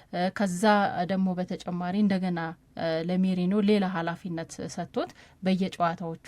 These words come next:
ላይ የተሻለ እንቅስቃሴ የሚያደርግበትን፣ ልክ ይሄ ለስፔን ብሔራዊ ቡድን የሚያስቆጥራቸውን ጎሎች እንደገና ወደ አርሰናልም ማምጥቶ ያንን እንቅስቃሴ የሚድግ-፣ የሚደግምበትን ሁኔታ እንመለከት ይሆን የሚልም አለ። በነገራችን ላይ በትላንትናው ጨዋታ፣ እ፣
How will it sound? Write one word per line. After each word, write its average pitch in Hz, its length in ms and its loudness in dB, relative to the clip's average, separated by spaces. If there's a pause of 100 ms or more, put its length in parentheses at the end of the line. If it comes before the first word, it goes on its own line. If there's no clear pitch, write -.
ላይ 175 260 -2
የተሻለ 180 460 -4
እንቅስቃሴ 160 520 -10
የሚያደርግበትን፣ 165 840 -8
ልክ 214 200 -4
ይሄ 180 200 -2
ለስፔን 175 400 -4
ብሔራዊ 165 420 -4
ቡድን 165 320 -10 (280)
የሚያስቆጥራቸውን 175 920 -4
ጎሎች 240 360 -4
እንደገና 165 380 -4 (420)
ወደ 175 180 -2 (100)
አርሰናልም 170 600 -2
ማምጥቶ 175 420 -6 (280)
ያንን 180 480 4
እንቅስቃሴ 170 520 -6
የሚድግ-፣ 170 380 -8
የሚደግምበትን 170 920 0
ሁኔታ 165 320 -4 (420)
እንመለከት 180 640 2
ይሆን 170 280 -6 (100)
የሚልም 165 440 -6
አለ። 175 160 -4 (100)
በነገራችን 190 560 -2
ላይ 190 100 -4
በትላንትናው 190 680 -6
ጨዋታ፣ 190 320 -2 (480)
እ፣ 170 120 -4